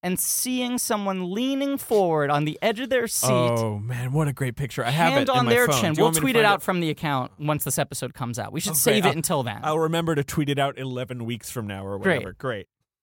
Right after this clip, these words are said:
Speaker 1: And just wrapped, eyes open, like a child,
Speaker 2: <laughs>
Speaker 1: transported into a greater world.
Speaker 2: I'm just
Speaker 1: For
Speaker 2: gonna
Speaker 1: once, he wasn't working.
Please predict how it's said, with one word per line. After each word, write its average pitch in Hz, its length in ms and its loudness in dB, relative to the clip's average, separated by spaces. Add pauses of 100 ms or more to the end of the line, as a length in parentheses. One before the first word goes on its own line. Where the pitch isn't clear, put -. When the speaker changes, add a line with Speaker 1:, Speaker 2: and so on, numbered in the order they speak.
(140)
Speaker 1:
And 147 140 -8
just 160 200 -8
wrapped, 185 440 -2
eyes 196 400 -4
open, 139 460 -8 (140)
like 151 140 -10
a 139 60 -8
child, 139 580 -8 (420)
Speaker 2:
<laughs> 269 60 -20 (220)
Speaker 1:
transported 151 840 -4
into 131 220 -6
a 147 40 -4
greater 175 360 -2
world. 143 540 -4 (920)
Speaker 2:
I'm 135 60 -20
just 151 60 -6
Speaker 1:
For 226 80 4
Speaker 2:
gonna 220 100 -4
Speaker 1:
once, 262 460 -2 (1080)
he 180 80 -6
wasn't 165 320 0
working. 120 440 -8